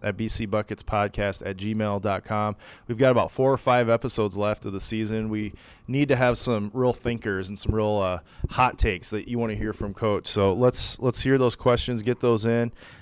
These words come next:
Uh, we do have a few guests that we're trying to get in here the next few weeks, so, uh, make sure you hit us up so we can get those in before we go into the off season. Uh, but with that, we'll go into shout-outs here.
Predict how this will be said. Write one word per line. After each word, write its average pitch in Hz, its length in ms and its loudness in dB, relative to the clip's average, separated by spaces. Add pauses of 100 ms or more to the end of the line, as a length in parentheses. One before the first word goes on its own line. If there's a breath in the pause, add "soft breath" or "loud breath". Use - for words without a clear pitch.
Uh, 98 140 2
we 104 80 4
do 120 120 4
have 120 100 6
a 104 40 -2
few 117 220 0
guests 110 300 4
that 110 80 0
we're 98 80 2
trying 110 240 0
to 107 60 -2
get 104 140 0
in 110 140 2
here 113 220 2
the 104 80 2
next 104 240 -2
few 110 180 -2
weeks, 107 300 -2
so, 92 400 0 (320 soft breath)
uh, 92 320 0
make 120 180 0
sure - 160 -2
you 110 180 2
hit 110 120 2
us 107 180 0
up 107 220 0 (160)
so - 160 -4
we 104 80 0
can 104 80 -6
get 101 160 -4
those 98 180 -2
in 101 160 -2
before 98 340 -2
we 92 380 -4 (140)
go 101 240 4
into 98 240 -2
the 90 100 0
off 87 220 0
season. 80 440 -8 (560 loud breath)
Uh, 104 140 2
but 107 80 4
with 113 120 4
that, 131 200 8
we'll 123 100 6
go 123 180 8
into 107 120 4
shout-outs 110 520 4
here. 104 340 0